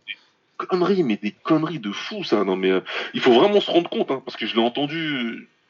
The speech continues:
à la fin d'un combat en étant dans le coin du boxeur. C'est des trucs qui te, qui te font péter un câble. Ça te fait littéralement péter un câble. Et, et nous, c'est pas au niveau de, de eux.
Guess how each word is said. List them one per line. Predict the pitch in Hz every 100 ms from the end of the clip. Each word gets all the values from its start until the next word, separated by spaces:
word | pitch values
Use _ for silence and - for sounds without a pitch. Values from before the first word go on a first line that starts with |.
| _ _ -
à | 113
la | 110
fin | 143
d'un | 127
combat | 117 117 160
en | 147
étant | 110 107
dans | 104
le |
coin | - 131
du | 113
boxeur. | - 156 - 170
C'est | - -
des | 160
trucs | - 214 -
qui | - - -
te, |
qui | - -
te | -
font | 202
péter | 285 -
un | 294
câble. | 117 95 _ _ _ _ _ _ _ _ -
Ça | -
te | -
fait | -
littéralement | 110 160 - 147 131 151 147
péter | 143 139 143
un | 147
câble. | 143 - _ _ _ _ -
Et, | 185 - - 90 90 87 _ - _ - -
et | 95
nous, | 104 143 147
c'est | 110
pas | - 113
au | 110
niveau | 113 110 123 120
de, | 107 98 101
de | -
eux. | 330